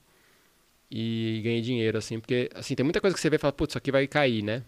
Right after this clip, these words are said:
Empresa que, principalmente nessa, a gente falou de I P O, né? Pensa assim, né?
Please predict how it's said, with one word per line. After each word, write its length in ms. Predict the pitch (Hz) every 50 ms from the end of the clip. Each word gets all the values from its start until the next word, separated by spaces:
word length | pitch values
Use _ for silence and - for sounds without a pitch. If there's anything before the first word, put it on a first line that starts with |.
| - - - - - - - - - - - - _ -
Empresa 320 | 113 104 - 110 110 107
que, 140 | 110 - 123
principalmente 380 | 113 - - 135 143 151 - 143
nessa, 240 | 127 123 113 - -
a 920 | 120 117 110 101 101 - _ _ _ _ - - - - - _ _ _ _
gente 120 | - 101
falou 200 | - 127 117 110
de 80 | 107 117
I 80 | 107
P 200 | 107 - - 98 101
O, 220 | 127 147 143 120 113
né? 220 | 113 127 131 120 - _ _ _ - - _ _ -
Pensa 180 | 113 107 107
assim, 260 | 127 113 - 110 98 95
né? 180 | 95 98 104